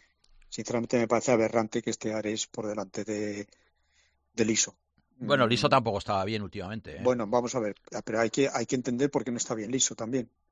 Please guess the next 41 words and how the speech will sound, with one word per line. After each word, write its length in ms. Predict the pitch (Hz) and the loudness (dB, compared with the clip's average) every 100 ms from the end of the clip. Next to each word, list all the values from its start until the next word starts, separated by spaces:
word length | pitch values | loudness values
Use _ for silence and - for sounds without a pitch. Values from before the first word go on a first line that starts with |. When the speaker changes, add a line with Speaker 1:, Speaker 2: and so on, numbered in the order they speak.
| _ _ _ - | _ _ _ -4
Speaker 1:
Eh, 240 | 117 110 | 0 0
¿por 160 | - 117 | 0 0
qué, 200 | 135 123 | 2 2
por 240 | - 117 | 2 -2
qué 120 | - | 0
tiene 240 | 123 120 113 | 2 2 2
es-, 260 | 110 113 | -2 -4
esa 380 | - 127 - 123 | -4 -2 -2 -2
caída? 260 | - 123 127 | -2 0 0
Dime 220 | 110 135 | 0 2
a 60 | 147 | 2
mí 100 | 147 | 2
qué 100 | 135 | -2
jugador 360 | - 131 135 | 2 4 6
ha 40 | 135 | 4
mejorado 340 | 123 - 117 | 2 0 -2
con 140 | 117 110 | -2 -6
Víctor 220 | 107 113 | -6 -8
Fernández. 460 | - 120 135 113 104 | -8 -6 -4 -4 -4
Luna 400 | 113 151 180 233 - _ _ - | -2 0 0 -2 -8 _ _ -10
y 40 | |
Azón. 340 | 98 131 131 - _ _ _ _ _ _ _ _ _ _ _ _ _ _ - - | -2 0 -2 -4 _ _ _ _ _ _ _ _ _ _ _ _ _ _ -20 -16
Eh, 120 | - - _ _ - _ | -14 -14 _ _ -20 _
¿qué 80 | 113 | 0
jugadores? 400 | - 127 139 143 - | 6 8 8 4 -2
Es, 180 | 110 | -6
es 180 | - - | -6 -2
que, 120 | - | 0
es 160 | 135 - | 0 0
que, 160 | 135 127 | -4 2
que 120 | 127 | 2
los 100 | 117 | 2
jugadores 200 | 170 123 | 2 2
están 160 | 151 143 | 2 2
dando 220 | 156 170 | 2 2
su 160 | 170 | 2
peor 220 | - 131 127 | 2 0 2
versión, 420 | 113 - 147 104 _ _ _ _ | 0 0 -2 -4 _ _ _ _
Jesús, 400 | 113 - 117 - _ _ _ _ | -8 -4 -4 -6 _ _ _ _
últimamente. 560 | 120 117 113 120 127 107 | -4 2 4 4 0 -2
Entonces, 500 | 98 117 147 139 | -4 2 2 2